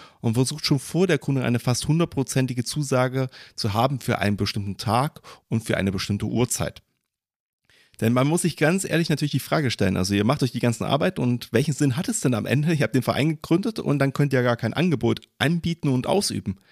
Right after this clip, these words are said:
Das wäre dann wirklich der größte Fehler, den man sich vorstellen könnte. Deswegen Fehler Nummer acht, vor der Gründung keine Hallenzeiten oder Sportflächen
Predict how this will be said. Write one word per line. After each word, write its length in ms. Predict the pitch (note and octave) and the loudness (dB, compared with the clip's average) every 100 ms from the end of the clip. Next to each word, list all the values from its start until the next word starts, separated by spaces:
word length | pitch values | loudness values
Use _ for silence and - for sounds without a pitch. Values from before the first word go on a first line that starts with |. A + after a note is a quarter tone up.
| _ _ _ | _ _ _
Das 280 | D#2+ G#2+ C3 | -2 -2 2
wäre 240 | C#3+ C#3+ | 2 2
dann 220 | C3 B2+ A#2+ | 2 0 0
wirklich 300 | - A#2+ - | 0 0 0
der 100 | A2+ | -2
größte 320 | - G#2+ - | 0 0 -2
Fehler, 220 | - G#2 | 0 0
den 120 | G2 | 2
man 100 | G2 | 0
sich 120 | F#2 | -2
vorstellen 320 | - G#2+ - F2+ | 0 0 0 -4
könnte. 300 | E2 - - - - _ | -6 -10 -14 -20 -20 _
Deswegen 440 | A#2 A#2+ D3+ D#3+ C#3+ | -2 2 2 2 -2
Fehler 260 | C#3+ D3 | 0 2
Nummer 240 | C3+ C3 A2+ | 2 2 0
acht, 260 | - - | -4 -8
vor 340 | - - B2+ B2+ | -12 -2 2 2
der 100 | B2 | 2
Gründung 380 | - D3 D#3 | 0 0 0
keine 340 | - A#2 B2+ A#2 | -2 0 0 2
Hallenzeiten 520 | C3+ D#3+ D3+ D3 C#3 | 0 0 0 0 0
oder 140 | B2 | -4
Sportflächen 680 | A2 - C#3+ - C3 - C3 | -2 -2 -2 0 0 0 -6